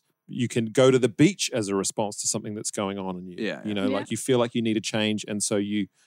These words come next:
Speaker 1: make a change in your life. That's something that happens
Speaker 3: Yeah.
Speaker 1: every day. It's just
Speaker 2: Mm.
Speaker 3: Yeah.
Speaker 1: you know, so it's not something that's
Speaker 3: I
Speaker 1: foreign
Speaker 3: think
Speaker 1: from life. But,
Speaker 2: Yeah.
Speaker 1: you know.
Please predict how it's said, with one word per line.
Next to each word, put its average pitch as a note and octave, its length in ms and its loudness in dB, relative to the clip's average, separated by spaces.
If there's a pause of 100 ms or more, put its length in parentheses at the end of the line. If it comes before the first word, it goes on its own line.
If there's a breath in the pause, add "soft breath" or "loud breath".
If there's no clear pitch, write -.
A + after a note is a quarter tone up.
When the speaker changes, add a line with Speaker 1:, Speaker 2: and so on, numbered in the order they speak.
(100)
Speaker 1:
make G2 180 -6
a - 40 -12
change G2 320 -4
in F#2 80 -10
your F#2 100 -8
life. G2+ 240 -4
That's G#2 220 -4
something G2 380 -6
that F#2+ 80 -16
happens F2+ 440 -8
Speaker 3:
Yeah. A3 240 -10
Speaker 1:
every F2+ 300 -6
day. F#2 340 -4 (1000)
It's - 80 -8
just - 240 -8
Speaker 2:
Mm. G#2+ 300 -10 (480)
Speaker 3:
Yeah. A3 200 -8 (360)
Speaker 1:
you F2 100 -10
know, F2 60 -12
so A#2+ 100 -4
it's A#2 120 0
not C#3 140 2
something A#2+ 200 0
that's - 120 -6 (120)
Speaker 3:
I B2 40 6
Speaker 1:
foreign G#2 180 6
Speaker 3:
think F#2 80 -8
Speaker 1:
from F#2+ 120 -6
life. F#2+ 340 -4
But, - 100 -4
Speaker 2:
Yeah. G2+ 120 0
Speaker 1:
you C#2+ 100 -12
know. - 40 -20